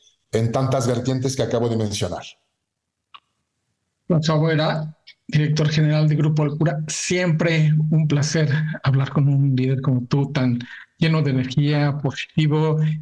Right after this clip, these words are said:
Speaker 2: con este toque humano inigualable.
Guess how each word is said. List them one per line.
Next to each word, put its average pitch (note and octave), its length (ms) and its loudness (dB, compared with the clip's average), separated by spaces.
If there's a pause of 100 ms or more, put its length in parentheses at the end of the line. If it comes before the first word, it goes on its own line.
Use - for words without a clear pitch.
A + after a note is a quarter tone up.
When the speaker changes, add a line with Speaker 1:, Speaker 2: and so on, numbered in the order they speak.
(120)
Speaker 2:
con B2 220 0
este C#3 440 -2
toque D3+ 280 -2
humano B2+ 520 2
inigualable. B2 760 0